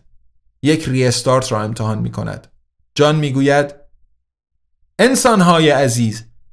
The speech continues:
نسل هاست که بهتون گفتن فقط چند سال دیگه باید زغال بیل بزنین، بعدش قطار شما رو به بهشت می‌بره. تا حالا از خودتون پرسیدین که شاید مدت هاست به بهشت رسیدین و فقط فراموش کردین از قطار پیاده شین؟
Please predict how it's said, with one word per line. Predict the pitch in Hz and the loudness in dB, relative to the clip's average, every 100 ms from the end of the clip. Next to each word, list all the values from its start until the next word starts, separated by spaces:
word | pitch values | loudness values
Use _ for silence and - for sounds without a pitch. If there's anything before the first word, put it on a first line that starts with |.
| - | -8
نسل | 127 185 208 202 160 | 0 4 4 2 0
هاست | 160 208 226 226 | 2 4 2 2
که | 220 | 0
بهتون | 180 190 196 214 | 2 2 0 2
گفتن | 180 175 - 196 | 2 2 0 -2
فقط | 180 156 185 196 | 0 -2 0 -2
چند | - - 262 254 | -2 2 2 4
سال | - 208 | 2 2
دیگه | 180 180 | 2 2
باید | 185 175 185 160 | 2 4 2 2
زغال | 143 151 165 190 | 2 2 4 2
بیل | 165 165 147 | 2 -2 0
بزنین، | 156 147 147 147 139 - - - | 0 2 0 -2 -6 -14 -14 0
بعدش | 175 190 185 - | 2 4 2 2
قطار | 156 170 170 | 0 2 0
شما | - 147 147 | 0 0 2
رو | 165 | 2
به | 151 | 0
بهشت | 131 117 139 135 - | 2 2 2 -2 -4
می‌بره. | 113 107 113 - - - _ - - _ _ _ _ _ _ _ - | -4 -4 -6 -10 -20 -20 _ -20 -20 _ _ _ _ _ _ _ 2
تا | 196 | 4
حالا | 202 226 | 6 6
از | 214 - | 4 2
خودتون | 214 214 220 196 | 2 2 0 -2
پرسیدین | 202 180 - 175 247 240 | 0 0 0 -2 -2 0
که | 185 | 0
شاید | - 220 190 147 | 2 4 2 2
مدت | 165 165 160 156 | 0 0 0 0
هاست | 151 233 240 | 2 2 2
به | - | 0
بهشت | 156 156 208 220 160 | 2 4 4 2 0
رسیدین | 151 - 143 151 | -4 -4 -4 -2
و | 143 | -2
فقط | 143 160 214 | -2 0 0
فراموش | - 156 151 175 208 | 0 2 2 0 -2
کردین | - 170 160 156 | 0 0 0 0
از | 139 135 | 0 2
قطار | 135 170 208 | 2 4 2
پیاده | 208 131 120 123 | 2 0 2 0
شین؟ | - 131 147 | -2 -4 -6